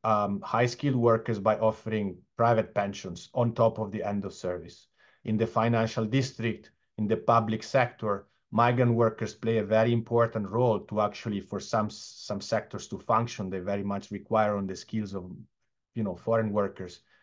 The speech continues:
And so attracting foreign workers and retaining foreign workers with a better social protection package, better pension, better health protection has been very much an agenda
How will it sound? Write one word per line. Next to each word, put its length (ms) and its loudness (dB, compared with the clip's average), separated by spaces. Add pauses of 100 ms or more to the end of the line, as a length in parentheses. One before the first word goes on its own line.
(180)
And 80 -10
so 180 2
attracting 560 2
foreign 340 2
workers 380 2
and 160 4
retaining 540 2
foreign 320 0
workers 360 -2
with 160 -8
a 60 -4
better 320 2
social 420 -4
protection 480 -4
package, 540 -4
better 300 -2
pension, 560 -6
better 300 -2
health 300 -4
protection 520 -6
has 160 -6
been 180 -2
very 180 2
much 280 -2
an 140 -2
agenda 520 0